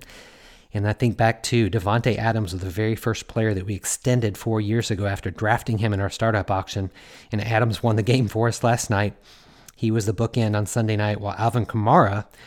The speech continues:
our first ever rookie pick in this league, who we signed to a franchise contract, we just extended him to a franchise contract just before the year started,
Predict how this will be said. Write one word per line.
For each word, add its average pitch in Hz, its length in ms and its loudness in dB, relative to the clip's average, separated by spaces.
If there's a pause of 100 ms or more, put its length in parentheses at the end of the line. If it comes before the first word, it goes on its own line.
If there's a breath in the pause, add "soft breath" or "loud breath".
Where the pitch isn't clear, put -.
(240 loud breath)
our 107 140 0
first - 360 2
ever 123 240 2
rookie 120 300 2
pick - 260 -2
in 104 60 0
this 101 220 -4
league, 101 320 -6 (240 soft breath)
who 117 100 0
we 104 160 2
signed 131 400 2
to 113 120 0
a 101 40 0
franchise 143 640 0
contract, 98 540 -4
we 120 40 -2
just 104 200 -6
extended 120 400 -2
him 120 100 0
to 110 80 0
a 101 60 -2
franchise 120 420 -2
contract 104 440 -4
just 117 180 -2
before 120 260 -2
the 104 80 -2
year 117 160 0
started, 101 460 -2